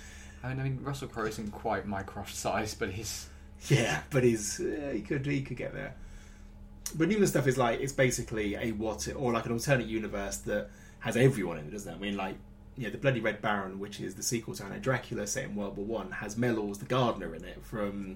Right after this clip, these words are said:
Speaker 2: Lady Chatterley. So it's like, if you're going to do this, then just be a bit more imaginative with it and just bring in everything.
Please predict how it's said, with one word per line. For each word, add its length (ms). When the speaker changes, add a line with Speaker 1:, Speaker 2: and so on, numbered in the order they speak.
Speaker 2:
Lady 160
Chatterley. 440
So 120
it's 140
like, 240
if 140
you're 140
going 120
to 100
do 240
this, 280
then 260
just 180
be 100
a 40
bit 240
more 160
imaginative 680
with 140
it 120
and 100
just 200
bring 180
in 80
everything. 640